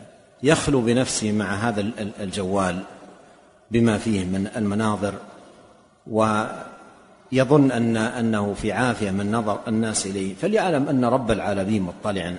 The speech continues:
مطلع عليه سبحانه وتعالى، وليتق الله جل وعلا، وليحافظ على سلامة قلبه. إذا كنا مر علينا في الحديث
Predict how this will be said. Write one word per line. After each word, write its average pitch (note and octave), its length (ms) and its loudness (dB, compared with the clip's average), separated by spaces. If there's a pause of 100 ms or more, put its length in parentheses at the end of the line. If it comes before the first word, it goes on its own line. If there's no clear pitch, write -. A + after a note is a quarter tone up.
(120)
مطلع G#2 520 0
عليه G2+ 240 0
سبحانه F#2+ 480 -4
وتعالى، F2+ 340 -8
وليتق B2+ 540 0
الله A2 300 2 (760)
جل A#2 220 4
وعلا، G#2+ 260 2
وليحافظ C#3 680 4
على A#2 240 2
سلامة B2 640 2
قلبه. G#2 340 2 (1400)
إذا B2 180 8
كنا E3 340 8
مر D#3 240 8
علينا B2+ 400 4
في - 120 -2
الحديث G#2+ 520 2